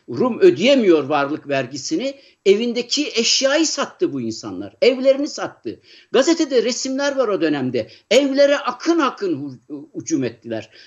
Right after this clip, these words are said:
Çalacağız diye. İki kuruş şeyi, tencereyi, tavayı ucuz alacağız diye. Desinler o zaman. Desinler ki biz o resimlere tek tek bakacağız. İstanbul olanlar, dedelerimize, nenelerimize bakacağız.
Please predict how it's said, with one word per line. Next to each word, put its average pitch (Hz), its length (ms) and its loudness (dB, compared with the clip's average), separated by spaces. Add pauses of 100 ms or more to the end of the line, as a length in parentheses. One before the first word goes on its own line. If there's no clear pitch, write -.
(120)
Çalacağız 214 680 4
diye. 160 160 6
İki - 340 -10
kuruş 208 280 -8
şeyi, 196 340 -2 (400)
tencereyi, 226 580 4
tavayı 220 380 0
ucuz 196 320 -6
alacağız 120 540 -2
diye. 101 200 -18 (1000)
Desinler 294 520 4
o 302 100 2
zaman. 175 360 2
Desinler 254 480 -2
ki 254 140 -8
biz 269 100 -6
o 269 120 2
resimlere 262 480 0
tek 302 220 -4
tek - 200 -4
bakacağız. 104 480 -14 (640)
İstanbul 311 560 2
olanlar, 233 540 -4
dedelerimize, 262 680 2
nenelerimize 247 580 -2
bakacağız. 135 460 -8